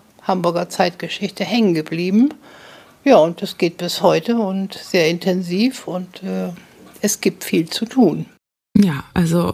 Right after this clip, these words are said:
Speaker 2: so intensiv übrigens. Ich glaub, die verbringt, äh, wirklich ihre gesamte freie Zeit mit diesem, mit diesen Forschungen. Also ich hatte sie bei einer Ausstellungseröffnung in der S-,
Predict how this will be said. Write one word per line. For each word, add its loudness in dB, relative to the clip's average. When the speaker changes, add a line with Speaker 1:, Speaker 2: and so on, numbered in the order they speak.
Speaker 2:
so 4
intensiv 2
übrigens. 0
Ich -4
glaub, 0
die -2
verbringt, -2
äh, 0
wirklich -2
ihre 0
gesamte 2
freie -2
Zeit -4
mit 0
diesem, 0
mit 0
diesen 4
Forschungen. 0
Also 4
ich -4
hatte 2
sie 2
bei 0
einer 2
Ausstellungseröffnung 0
in 2
der 0
S-, -6